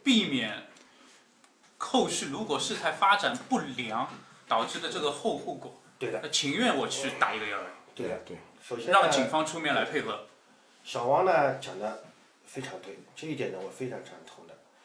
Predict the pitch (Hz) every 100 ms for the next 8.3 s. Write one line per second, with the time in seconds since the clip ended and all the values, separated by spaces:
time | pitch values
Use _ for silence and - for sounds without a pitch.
0 | - - - 113 120 120 - 117 160 190
1 | 156 131 - - 90 104 110 - 92 98
2 | 107 107 92 98 90 87 107 113 113 110
3 | - - _ _ - 110 113 113 104 90
4 | - - 180 - - - - - - -
5 | 123 110 - 117 - 101 - - - -
6 | 135 139 135 - 156 147 - - - -
7 | 110 - _ - 123 107 - 180 147 127
8 | 208 240